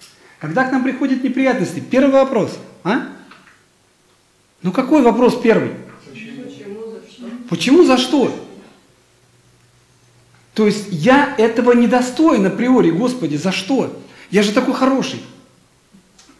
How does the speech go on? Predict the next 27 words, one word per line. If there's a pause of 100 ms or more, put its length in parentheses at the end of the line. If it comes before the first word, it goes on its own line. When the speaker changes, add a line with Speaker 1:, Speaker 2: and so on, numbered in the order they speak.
(240)
Speaker 1:
Никто
из
нас
не
смотрит
сразу
на
себя:
«Господи,
наверное,
вот
за
то
или
за
это». (1600)
Или
для
чего
ты
допускаешь
неприятности,
которые
в
мою
жизнь
приходят?